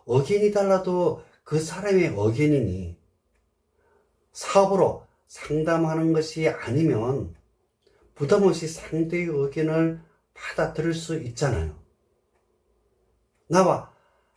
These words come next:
다르다고 고집을 부리고 싸울 일은 아니잖아요. 둘째, 배우자가 하지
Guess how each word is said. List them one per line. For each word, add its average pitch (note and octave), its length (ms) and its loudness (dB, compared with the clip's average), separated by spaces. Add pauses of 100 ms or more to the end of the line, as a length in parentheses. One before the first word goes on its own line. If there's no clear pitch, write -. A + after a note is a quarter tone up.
(680)
다르다고 D3 1120 2
고집을 D#3 580 0
부리고 G#2 580 -8 (280)
싸울 G3+ 420 0
일은 F3 400 2
아니잖아요. B2+ 840 -2 (2750)
둘째, A#2 540 -2 (840)
배우자가 C#3+ 720 2 (440)
하지 - 600 -6